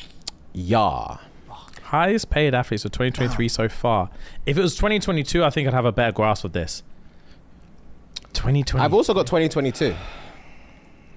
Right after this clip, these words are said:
Speaker 1: Because obviously the year's complete, so it's up to you, man. I've got both.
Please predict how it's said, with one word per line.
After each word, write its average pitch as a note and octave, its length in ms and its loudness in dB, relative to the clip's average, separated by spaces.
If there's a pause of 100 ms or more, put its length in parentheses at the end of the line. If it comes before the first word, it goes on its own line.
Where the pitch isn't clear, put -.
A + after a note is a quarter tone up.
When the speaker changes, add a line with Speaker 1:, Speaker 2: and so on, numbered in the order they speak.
(500)
Speaker 1:
Because B2+ 200 0
obviously B2 180 0
the A2+ 120 0
year's B2+ 220 2
complete, G#2+ 520 -2
so - 140 -4
it's F#2+ 120 -4
up - 100 -2
to G2+ 120 -6
you, F#2+ 160 -2
man. D2 200 -12 (160)
I've A2 80 -10
got - 180 -2
both. - 420 -6